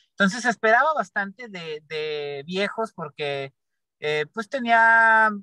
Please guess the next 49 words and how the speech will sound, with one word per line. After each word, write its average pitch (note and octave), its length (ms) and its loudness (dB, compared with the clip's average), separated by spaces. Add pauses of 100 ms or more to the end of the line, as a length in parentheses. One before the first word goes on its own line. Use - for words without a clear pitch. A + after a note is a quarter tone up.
(160)
para G3 320 2
nosotros, A3 360 -8
¿no? A3 140 -2
Ver G3 140 -2
a G3 60 -2
Gael E3+ 280 -10
García F#3 300 -6
Bernal F3 340 -2
en F3+ 100 -14
su D#3+ 140 -20
primera D3+ 300 -10
incursión, E3+ 500 -8
creo D#3+ 160 -6
que F3 100 -4
dentro C#3+ 280 -6
del A#2+ 100 -10
género D3+ 420 -6
de, A2+ 280 -12
de G#2+ 160 -20
horror, C#3+ 360 0
por D3 140 -4
así B2+ 180 -10
decirlo. D3 520 -6 (480)
Y C4+ 340 0
las B3 260 0
premisas A3+ 480 -6
de A#3 280 -6
Shyamalan, A3+ 480 -4
pues, A3 100 -20
siempre A3+ 220 -16
son B3 120 -10
interesantes, G3+ 600 -6
son F#3 140 -6
como G#3 220 -8
una G#3 140 -4
especie F#3+ 440 -6
de C#3+ 420 -6 (300)
dimensión D#3+ 440 -2
desconocida, C#3+ 720 -4
¿no? F3 260 -2
En F#3 100 -4
este E3+ 260 -10
caso, F3 460 0 (500)
toma E3+ 280 -2
como D#3+ 240 -6
base D3+ 260 -2
una F3+ 120 -8
novela D3+ 380 -4
gráfica. F3 640 -6